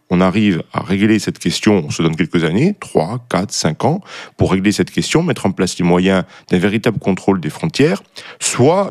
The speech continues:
on repasse à, à des systèmes nationaux. Mais on ne peut pas rester dans cet entre-deux,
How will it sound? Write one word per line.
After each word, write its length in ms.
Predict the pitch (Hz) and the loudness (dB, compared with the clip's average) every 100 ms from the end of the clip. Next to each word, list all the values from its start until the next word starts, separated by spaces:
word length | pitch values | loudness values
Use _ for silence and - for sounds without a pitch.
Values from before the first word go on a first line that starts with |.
| - | -6
on 40 | |
repasse 400 | - - 127 131 | -8 -2 -2 -2
à, 40 | - | -6
à 200 | - - | -6 -6
des 120 | - | -6
systèmes 380 | - 165 101 92 | -4 -2 0 0
nationaux. 420 | 101 160 165 123 - - | 0 2 2 2 -6 -2
Mais 80 | 98 | -2
on 40 | |
ne 40 | |
peut 100 | 92 | -2
pas 140 | 98 160 | -2 0
rester 280 | 131 - 120 | 0 -2 -2
dans 120 | 92 | 0
cet 220 | - - | -2 -2
entre-deux, 460 | 101 - 104 107 | -4 0 2 2